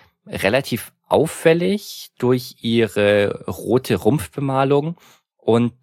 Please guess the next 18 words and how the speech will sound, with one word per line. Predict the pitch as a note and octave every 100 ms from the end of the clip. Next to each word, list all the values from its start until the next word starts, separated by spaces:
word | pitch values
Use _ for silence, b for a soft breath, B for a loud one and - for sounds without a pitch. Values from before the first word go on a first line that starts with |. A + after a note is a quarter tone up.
| -
den | A2 A2 A2
in | - G#2 G2+ G2+ G2 - _ _ _ _ _ -
Schriftzug, | - - A#2+ - - G2 -
also | F2+
der, | F2 F#2+
der | G2
Schriftzug, | - A#2+ G2
der | G2+
war | F#2
so | F2+
in | F#2 F2
weiß | F#2+ C3 D3 - B B B
und, | - G#2+ G#2+ G#2+ G#2 - -
ähm, | G#2 G2 F#2+ G2 -
das | G2+ A2
beides | - G2+ A2+
in | A2+
Kombination | G#2 G#2+ G#2 F#2 - G#2 G2 A2